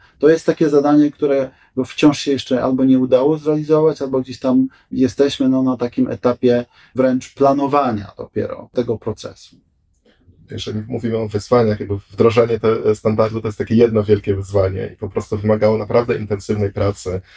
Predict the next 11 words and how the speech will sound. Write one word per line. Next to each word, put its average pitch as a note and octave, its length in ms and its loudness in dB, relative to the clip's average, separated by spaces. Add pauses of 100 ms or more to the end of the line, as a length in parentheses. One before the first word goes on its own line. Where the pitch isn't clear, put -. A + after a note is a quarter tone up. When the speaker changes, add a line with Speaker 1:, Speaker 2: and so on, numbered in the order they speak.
(160)
Speaker 2:
ze G#2 80 -2
strony, G#2 640 0
no, D#3 80 -6
szeregu A2 680 2
działów G2 560 0
w - 80 -18
zakładach G2 420 -2
ubezpieczeń, F#2+ 520 -4
zespołów F#2 420 -6
aktuarialnych, F#2 760 -4 (200)
księgowości, F2+ 880 -8